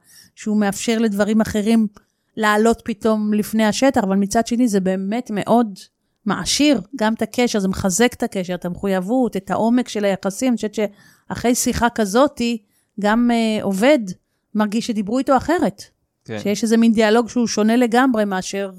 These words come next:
Speaker 1: "אה, עשית את המשימה, לא עשית את המשימה, למה אתה תקוע עליה, מה זה, תעשה ככה, תעשה אחרת."
Speaker 2: אה, לגמרי, וזה גם להראות לעובד שאפשר לטעות, ואפשר, אה, גם לא, לא תמיד הכל הולך.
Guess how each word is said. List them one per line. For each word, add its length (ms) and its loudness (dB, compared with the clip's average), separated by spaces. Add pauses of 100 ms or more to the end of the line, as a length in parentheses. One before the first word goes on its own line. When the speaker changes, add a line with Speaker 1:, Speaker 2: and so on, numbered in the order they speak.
(440)
Speaker 1:
"אה, 280 -4
עשית 220 -2
את 120 0
המשימה, 440 4
לא 80 4
עשית 180 -2
את 100 -6
המשימה, 400 -2
למה 100 -2
אתה 120 -8
תקוע 340 0
עליה, 320 0
מה 280 -8
זה, 220 -4
תעשה 260 -10
ככה, 260 -12
תעשה 280 -8
אחרת." 260 -14 (420)
Speaker 2:
אה, 60 -20 (160)
לגמרי, 500 -8
וזה 100 -16
גם 240 -8
להראות 340 -8
לעובד 340 -10
שאפשר 380 -14
לטעות, 500 -14
ואפשר, 420 -14
אה, 300 -12
גם 300 -12 (280)
לא, 480 -10
לא 80 -10
תמיד 320 -8
הכל 240 -8
הולך. 400 -14